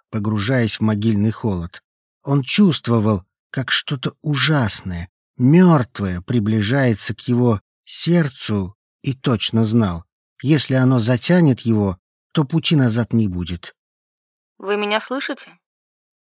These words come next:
Speaker 1: Макс повернул голову и посмотрел на Андрея. Тот сидел смертельно бледный, таращась в темноту.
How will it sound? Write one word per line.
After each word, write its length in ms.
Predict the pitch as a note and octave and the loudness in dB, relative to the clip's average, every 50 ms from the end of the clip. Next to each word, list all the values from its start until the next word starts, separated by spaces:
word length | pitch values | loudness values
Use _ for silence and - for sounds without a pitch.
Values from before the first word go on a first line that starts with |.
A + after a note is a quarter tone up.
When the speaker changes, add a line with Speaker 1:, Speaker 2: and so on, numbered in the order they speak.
| _ _ - | _ _ -2
Speaker 1:
Макс 280 | D#3+ E3 D#3+ - - | 2 2 4 2 2
повернул 500 | - E3 D3+ D3 D3+ C#3+ D3+ D3 C#3+ C3 | 4 6 6 6 6 6 6 6 4 4
голову 360 | C3 D#3+ F3+ F3 E3+ D3+ C#3+ C#3 | 4 4 4 6 6 6 4 4
и 60 | C3 | 4
посмотрел 560 | B2 C3 - - C3 B2+ - - C#3 C3 B2 | 2 0 -2 0 0 0 2 2 2 4 4
на 160 | B2 B2+ B2 | 4 4 6
Андрея. 500 | B2 A#2+ A2 G#2 G#2 G2+ F#2 F2 E2+ E2+ _ _ _ _ _ _ _ | 4 4 4 4 2 2 0 0 -2 -6 _ _ _ _ _ _ _
Тот 200 | - G3+ F#3 - | 2 2 4 4
сидел 320 | - F#3 E3+ D3+ F3 E3 | 2 0 2 4 4 2
смертельно 600 | C#3+ - D#3 D#3+ D3 B2 - - D#3 D3 C#3 C#3 C3 | 2 4 2 2 2 2 2 4 4 6 6 4 4
бледный, 500 | B2 C3+ D#3+ F3+ F3 C#3+ B2 A#2 A2 G2+ | 4 4 6 6 6 6 6 4 4 4
таращась 480 | - A#2 A2+ B2+ B2+ - - B2+ A2 | 2 0 0 0 0 0 0 -2 -2
в 100 | - - | -2 -4
темноту. 580 | - - A#2+ A#2 A#2 A#2 - - G#2+ G2 F2 - | -2 2 2 4 2 2 0 0 -2 -2 -2 -4